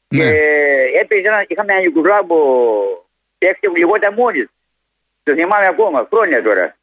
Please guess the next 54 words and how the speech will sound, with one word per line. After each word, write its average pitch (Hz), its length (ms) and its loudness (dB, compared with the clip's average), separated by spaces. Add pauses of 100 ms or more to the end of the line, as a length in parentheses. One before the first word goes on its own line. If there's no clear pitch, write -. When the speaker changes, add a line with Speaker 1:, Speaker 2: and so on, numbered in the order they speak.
(320)
Speaker 2:
Και 226 80 0 (100)
στο - 140 -16
καφενείο 214 300 -4
οι 147 80 -14
παππούδες 202 400 0
και 190 120 -10
περνάει 208 260 0
ένας 214 180 0
και 208 140 2
λέει, 196 200 0
και 185 80 0 (120)
περνάγαν 196 360 -2
εκεί 175 180 -4
πέρα 226 200 2
και 175 80 0 (100)
αφού 165 100 -2 (120)
έτουξε 185 300 -4
ο 165 80 2
αγώνας 170 320 0
και 170 120 0
αυτά 233 180 0
και - 140 0
λέει, 226 160 2 (840)
και 349 80 0 (120)
λέγανε 220 200 0
οι 175 100 -2
παππούδες, 202 240 -2
"Δεν 247 120 2
ακούγανε 170 420 -2
καλά, 202 220 2
μιλάει 208 280 -2
στην 156 120 -8
ηλικία 156 320 -2
ανθρώπου 156 280 -2
τώρα", 160 180 2
να 147 80 0
βγουν 214 180 -4
και 202 100 0
λέει, 226 120 2 (460)
"Πόσο 233 260 0
κερδίσαμε", 220 560 -2
λέει, 220 120 2
"ένα 226 140 -2
μηδέν, 226 240 0
ποιος 233 160 -2
το 220 140 0
βάλει 220 200 2
ο - 60 -8
Μόλις;" 196 240 -2 (220)
"Α, - 20 2 (600)
το 170 140 -6
βάλα 214 200 2 (120)
μόνοι 226 320 0
τους", 143 140 0